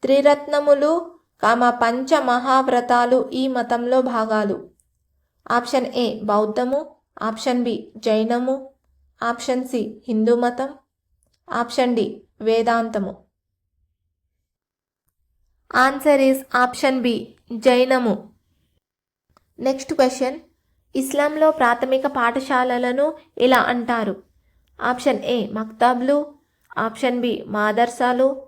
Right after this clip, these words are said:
ఆప్షన్ సి అయత్లు, ఆప్షన్ డి ఆరామాలు. Answer is option A, మక్తాబ్లు.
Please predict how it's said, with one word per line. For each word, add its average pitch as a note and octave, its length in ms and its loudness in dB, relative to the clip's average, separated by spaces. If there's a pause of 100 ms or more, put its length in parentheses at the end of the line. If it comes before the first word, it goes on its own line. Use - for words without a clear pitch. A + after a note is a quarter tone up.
(540)
ఆప్షన్ B3 400 -4
సి A#3+ 120 -2 (640)
అయత్లు, A#3+ 460 2 (840)
ఆప్షన్ A#3+ 360 -2
డి G3+ 80 0 (320)
ఆరామాలు. A#3 580 0 (3000)
Answer C#4+ 300 2 (120)
is B3+ 80 -4 (200)
option C4 320 -2 (200)
A, B3 40 0 (460)
మక్తాబ్లు. A#3 640 0